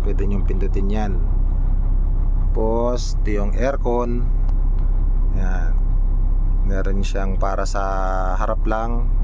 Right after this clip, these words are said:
pa, pa, tsaka sa, ano, mga idol. Ayan po. Aircon siya.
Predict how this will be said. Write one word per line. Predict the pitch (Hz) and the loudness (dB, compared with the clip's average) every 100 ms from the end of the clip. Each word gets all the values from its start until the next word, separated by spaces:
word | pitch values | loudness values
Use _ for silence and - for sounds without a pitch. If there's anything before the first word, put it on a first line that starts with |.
| - - - | 0 2 0
pa, | 98 95 92 95 95 - - | 0 0 -2 0 0 0 0
pa, | 104 101 101 104 | 0 0 -2 -2
tsaka | 107 104 | -2 -2
sa, | 104 92 101 | -2 -2 -2
ano, | 98 98 - - - - - - - - | 0 0 0 0 0 0 0 2 2 2
mga | 90 90 90 | 0 0 0
idol. | 90 87 92 92 | 0 0 0 2
Ayan | 90 87 90 | 2 0 2
po. | 90 - - - - - - - - - - - - - - | 2 2 2 2 2 2 2 2 2 2 2 2 2 2 2
Aircon | 90 - 98 87 | 2 2 2 2
siya. | 107 104 98 | 0 0 0